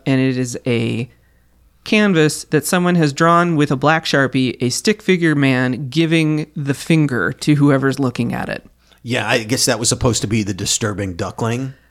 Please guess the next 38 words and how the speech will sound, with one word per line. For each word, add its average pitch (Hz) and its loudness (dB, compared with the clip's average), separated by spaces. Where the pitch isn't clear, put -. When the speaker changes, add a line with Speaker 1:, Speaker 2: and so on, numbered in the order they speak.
Speaker 1:
That 160 0
is 160 0
because 180 0
we 196 2
n-, 180 0
then 180 2
see 302 4
the 247 2
disturbing 151 2
duckling 131 0
Speaker 2:
Oh, 170 4
at 147 0
his 131 2
house. 127 -2
Speaker 1:
just 285 0
hanging 339 4
out 403 6
outside 226 2
by 165 2
the 151 0
pool, 156 6
which - 2
is 220 0
a 240 4
very 339 2
strange 269 2
place 202 4
to 175 0
leave 185 2
a, 151 2
a 147 2
piece - -2
of 165 2
artwork 127 0
because, 156 2
you 147 0
know, 135 0
like, 131 -2